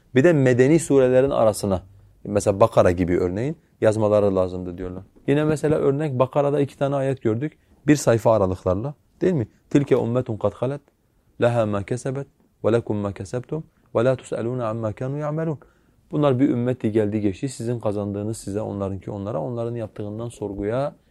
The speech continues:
çekilmesi. Bir harf farkıyla inen ayetler var. يُرِيدُونَ اَنْ يُطْفِئُوا نُورَ اللّٰهِ بِأَفْوَاهِهِمْ.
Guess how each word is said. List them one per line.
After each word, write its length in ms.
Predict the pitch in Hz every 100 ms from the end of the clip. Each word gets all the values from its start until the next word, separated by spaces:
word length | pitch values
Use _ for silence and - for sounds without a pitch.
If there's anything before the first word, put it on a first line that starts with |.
| _ _
çekilmesi. 640 | 101 - 95 92 92 95 - _ _ -
Bir 180 | 127 202
harf 380 | 202 - 185
farkıyla 480 | - 151 135 170 170
inen 200 | 156 160
ayetler 400 | 160 151 143 165
var. 180 | 151 160 - _ _ _
يُرِيدُونَ 640 | 123 131 139 139 165 156 135
اَنْ 100 | 131
يُطْفِئُوا 640 | 135 156 - 127 123 120
نُورَ 140 | 131 120
اللّٰهِ 240 | 113 120 110 101
بِأَفْوَاهِهِمْ. 680 | 107 95 98 95 95 104 143